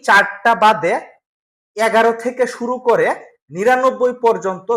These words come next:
যতগুলা সংখ্যা আছে, সবগুলা সংখ্যার বর্গই কিন্তু আমরা এক লাইনের মাধ্যমে মুখে মুখে বের করে ফেলতে পারবো। তো আমরা কথা না বাড়িয়ে সরাসরি আমাদের সমাধান অংশে চলে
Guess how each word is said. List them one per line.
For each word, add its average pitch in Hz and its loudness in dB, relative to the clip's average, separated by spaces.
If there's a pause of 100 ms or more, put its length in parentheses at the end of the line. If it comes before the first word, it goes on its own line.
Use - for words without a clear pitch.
(200)
যতগুলা 208 -2 (120)
সংখ্যা 185 -6
আছে, 220 -6 (400)
সবগুলা 240 -4
সংখ্যার 233 -6 (100)
বর্গই 160 -4
কিন্তু 160 -10
আমরা 214 0 (500)
এক 226 -6 (100)
লাইনের 190 -2
মাধ্যমে 220 -4 (120)
মুখে 233 -6
মুখে 170 -6 (440)
বের 170 -2 (100)
করে 165 0
ফেলতে 131 -10
পারবো। 110 -12 (340)
তো - -20
আমরা 196 2 (500)
কথা 190 -2
না 220 2
বাড়িয়ে 233 -2 (340)
সরাসরি 214 -2 (600)
আমাদের 165 0 (500)
সমাধান 180 -2
অংশে 156 -2 (560)
চলে 170 -4